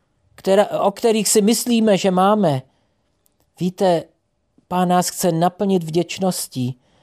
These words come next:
a chce nám ukázat, co je skutečně podstatné. Chci vám tedy přečíst jeden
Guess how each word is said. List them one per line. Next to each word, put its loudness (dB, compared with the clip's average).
a -8
chce -2
nám 0
ukázat, -2
co -2
je 2
skutečně -2
podstatné. -6
Chci 0
vám 2
tedy 2
přečíst 0
jeden 0